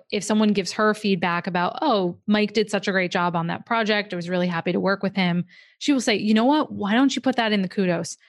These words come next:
channel? That would be something perfect for that." So really seizing those opportunities is fantastic. Setting your team up with skip levels so they can be getting more exposure and getting more comfortable with more of the senior leadership.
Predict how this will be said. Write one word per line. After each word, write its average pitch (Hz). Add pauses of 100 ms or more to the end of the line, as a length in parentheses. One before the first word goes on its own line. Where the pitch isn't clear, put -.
(140)
channel? 180
That 190
would 190
be 202
something 190
perfect - (280)
for 202
that." 185
So 214
really 208
seizing 240
those 190
opportunities 180 (400)
is 180
fantastic. 185
Setting 277
your 269
team 240
up 214
with 208
skip -
levels -
so 202
they 196
can 220
be 196
getting 185
more 180 (240)
exposure 208
and 190
getting 180
more 180
comfortable 180
with 185
more 190
of 185
the 185
senior 180
leadership. 180